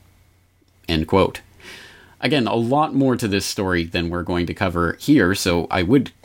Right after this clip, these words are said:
suggest that you continue reading that article, but I, I think some parts of this story are by now well known. For example, um, Wernher von Braun and, uh, Reinhard Gehlen himself and Klaus Barbie and some of these other people who were paperclipped into the American, uh,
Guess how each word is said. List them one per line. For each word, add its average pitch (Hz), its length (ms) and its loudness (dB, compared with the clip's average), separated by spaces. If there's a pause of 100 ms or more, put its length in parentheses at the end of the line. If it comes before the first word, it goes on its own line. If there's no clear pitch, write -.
suggest 90 340 -2
that - 140 -4
you 95 80 -6
continue 92 340 0
reading 92 280 0
that 85 140 0
article, 104 300 0
but 90 220 0 (440)
I, 143 220 0
I 147 80 2
think 160 240 0
some 175 360 2
parts 156 280 0
of 98 120 0
this 90 160 -2
story 85 280 0
are 85 100 2
by 87 180 2
now 85 180 2
well 82 220 0
known. 92 300 2
For 92 200 -4
example, 82 580 0
um, 80 440 0
Wernher 85 260 0
von 80 260 -4
Braun 90 460 4
and, 78 260 -2
uh, 82 220 0
Reinhard 85 440 0
Gehlen 80 300 0
himself 87 480 0
and 78 140 -4
Klaus 78 280 -2
Barbie 95 380 2
and 82 140 0
some 92 140 0
of 80 80 -2
these 87 180 0
other 131 180 6
people 85 340 0
who 90 120 -2
were 82 140 -2
paperclipped 87 680 -2
into 85 240 2
the 80 140 0
American, 87 520 0 (480)
uh, 78 240 0